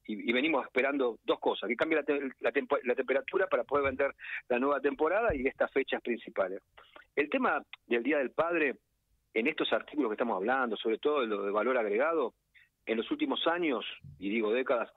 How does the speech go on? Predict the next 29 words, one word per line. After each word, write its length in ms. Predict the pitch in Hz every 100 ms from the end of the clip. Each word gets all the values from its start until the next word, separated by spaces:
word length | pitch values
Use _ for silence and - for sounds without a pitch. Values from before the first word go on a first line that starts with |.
| - -
fue 140 | 131 139
cayendo, 540 | 120 - 113 95 90
¿no? 200 | 98 113 _ - - _
Porque, 520 | - 110 107 113 110 - -
eh, 340 | 104 101 98
no, 140 | 110 135
no, 220 | 135 147 143
no 100 | 143
es 40 |
por 140 | 139 151
nada, 220 | 156 123
pero 120 | 110
siempre 220 | 147 131
la, 100 | 117 117
la 140 | 127
madre 420 | 151 165 165 156
o, 160 | 131 123 - -
o 120 | 123
el 60 | 127
Día 140 | 147
del 120 | 143
Niño 400 | 147 175 170 139 127
o 220 | 113 117
Navidad 500 | 127 131 147 175 190 _ - -
son 260 | - 135
los 100 | 131
puntos 380 | - 160 160 135
más 240 | 123 160 - - -
fuertes 480 | 147 151 - 156